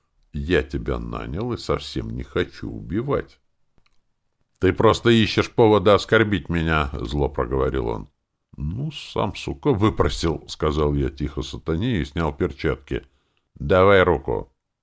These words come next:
Он протянул руку и после непродолжительных конвульсий грохнулся со скамьи. «Живой?» — спросил я.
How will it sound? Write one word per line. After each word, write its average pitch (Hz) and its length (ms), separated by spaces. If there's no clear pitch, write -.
Он 120 140
протянул 78 600
руку 69 300
и 139 80
после - 380
непродолжительных 82 960
конвульсий 104 540
грохнулся 87 560
со 82 160
скамьи. 82 580
«Живой?» — 104 760
спросил 67 720
я. 50 260